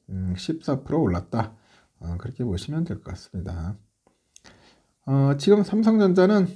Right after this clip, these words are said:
음, 여러분 아시다시피 칠만 육천 육백 원, 음, 상당히 혼조세를 보이고 있어요. <clears throat> 아침에 쭉 오를 듯 하더니 또 빠지더니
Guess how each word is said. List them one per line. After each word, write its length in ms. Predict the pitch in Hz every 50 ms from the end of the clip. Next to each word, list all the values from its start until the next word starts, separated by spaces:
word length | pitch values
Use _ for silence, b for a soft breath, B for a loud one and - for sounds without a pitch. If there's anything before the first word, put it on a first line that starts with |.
| - - 151
음, 220 | 147 147 143 143
여러분 280 | 143 143 147 151 160 143
아시다시피 800 | 127 127 131 - 151 139 139 - - - 117 120 147 185 180 -
칠만 580 | - - 202 190 190 185 180 175 175 165 127
육천 380 | 107 107 - - - 135 107 92
육백 320 | 110 110 - 151 131 92 92
원, 220 | 85 82 85 92 - _ _ _ _ _ _ _ _ _ _ _ _ -
음, 120 | 95 95
상당히 340 | 95 - - 170 175 165 160
혼조세를 540 | 147 - 180 190 190 180 185 - 139 135 131
보이고 260 | - 117 117 135 131
있어요. 500 | - - - - 127 110 85 82 92 95 - _ -
<clears throat> 60 | - 113 98 - - - - _ _ _ _ _ _ _ _ _ _ _ _ _ _ _ _ _ _ _ _ _ _ _ - _ b b b b b b b b b _ _
아침에 380 | - 117 120 - 160 160 156 156
쭉 260 | - 180 185 180 160
오를 240 | 165 139 170 175 180
듯 160 | 190 160 160
하더니 420 | 185 208 196 135 127 156 160 127 90 92 - _ _ _ _ _ _ _ _ _ _ -
또 140 | - 220 -
빠지더니 720 | - 208 240 240 294 269 262 143 131 117 113 120 156 311